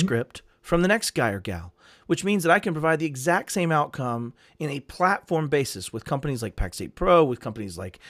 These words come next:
Roost. There's, like, fifty of 'em, <laughs> right? You have your low-code, no-code solutions. You could build it out of Zapier.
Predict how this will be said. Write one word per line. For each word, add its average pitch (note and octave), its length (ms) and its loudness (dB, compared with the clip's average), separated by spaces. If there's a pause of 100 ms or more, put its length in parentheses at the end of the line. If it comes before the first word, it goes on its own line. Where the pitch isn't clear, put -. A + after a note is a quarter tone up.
(120)
Roost. E3 380 8 (100)
There's, D3+ 160 -2
like, D#3+ 160 -4 (100)
fifty F#3+ 380 0
of F2+ 160 -4
'em, G#2+ 180 -8
<laughs> - 40 6
right? E3 240 4
You D3 160 4
have B2+ 100 2
your B2 120 0
low-code, C3+ 340 2
no-code D#3 360 2
solutions. D3 360 -4
You C#3 60 -10
could A#2+ 100 -10
build A#2 160 0
it G2 80 -4
out F#2+ 160 -4
of F#2+ 40 -6
Zapier. D#3 540 4